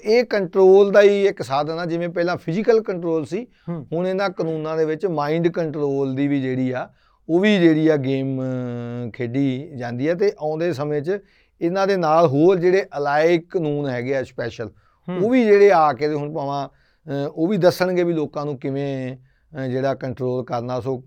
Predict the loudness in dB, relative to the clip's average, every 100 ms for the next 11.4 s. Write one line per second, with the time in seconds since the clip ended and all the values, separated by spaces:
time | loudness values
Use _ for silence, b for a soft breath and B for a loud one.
0 | -16 -14 -12 -10 -8 -6 -2 2 2 2
1 | 0 -2 -6 -2 -2 -2 -4 -2 -2 -4
2 | -6 -6 -8 -8 -8 -8 -10 -10 -10 -6
3 | -4 -4 -4 -4 -4 -6 -10 -12 -10 -8
4 | -8 -8 -8 -10 -8 -8 -8 -8 -8 -10
5 | -12 _ -10 -2 2 2 2 -2 -6 -6
6 | -6 -4 -6 -4 -2 -2 -4 -4 -4 -4
7 | -4 -4 -6 -6 -6 -6 -8 -10 -6 -6
8 | -6 -6 -4 -2 -2 -2 -4 -4 -6 -6
9 | -8 -6 -6 -4 -2 -2 -2 -2 -2 -2
10 | -2 -2 -2 0 2 2 0 0 2 4
11 | 4 4 6 6